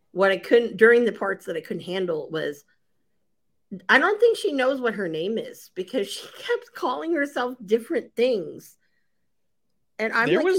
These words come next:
Speaker 1: confused by that. <laughs>
Speaker 2: there was a legit
Speaker 1: Yeah.
Speaker 2: part of me when I was watching it that thought, "Did they record this before the trademark came through?" 'Cause she tried to trademark a couple things. And I think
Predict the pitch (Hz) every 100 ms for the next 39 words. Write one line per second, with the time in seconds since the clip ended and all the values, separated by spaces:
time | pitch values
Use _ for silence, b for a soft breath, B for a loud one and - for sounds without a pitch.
0 | 277 269 320 _ - - - - _ -
1 | 294 294 262 247 233 208 147 202 214 123
2 | 127 156 165 160 139 135 113 120 - 170
3 | 175 147 127 135 127 123 - 123 143 262
4 | - 151 160 196 - 151 151 143 120 -
5 | 107 185 196 - 214 226 269 294 320 B
6 | B B B 151 190 - 220 247 - 180
7 | 175 165 135 151 147 139 143 160 95 107
8 | 113 143